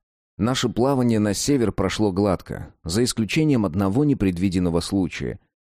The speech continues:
В первый день мы пересекли экваториальный проход и большую часть лагуны Гаафа. Проведя ночь на якоре у острова Кандаи, утром подошли к острову Велигили в том же атолле.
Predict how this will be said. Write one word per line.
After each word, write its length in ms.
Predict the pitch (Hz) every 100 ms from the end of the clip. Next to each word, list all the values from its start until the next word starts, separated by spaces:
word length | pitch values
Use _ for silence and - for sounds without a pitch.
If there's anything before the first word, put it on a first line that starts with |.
| _
В 100 | -
первый 320 | - 160 117
день 400 | 98 104 139 113 80
мы 200 | 104 131
пересекли 580 | 117 98 98 98 131
экваториальный 600 | 113 95 95 95 113 110 90
проход 520 | 85 82 117 120 -
и 120 | 78
большую 480 | 71 120 117 92 87
часть 280 | - 92 85
лагуны 480 | 85 73 107 107
Гаафа. 600 | 87 92 90 87 76 69 57 _ _ _ -
Проведя 400 | 104 107 113 110
ночь 380 | 117 120 -
на 100 | 98
якоре 480 | 92 101 113 107 95
у 140 | 92 95
острова 400 | 98 92 90 87
Кандаи, 720 | 90 90 85 107 110 101 - _ _
утром 440 | 123 131 120 123 113
подошли 420 | 98 95 - 95
к 100 | -
острову 480 | 110 - 95 92 90
Велигили 840 | 85 98 87 85 92 117 113 113
в 120 | 101
том 320 | - 95 90 80
же 160 | 87 -
атолле. 640 | 82 - 98 80 64 -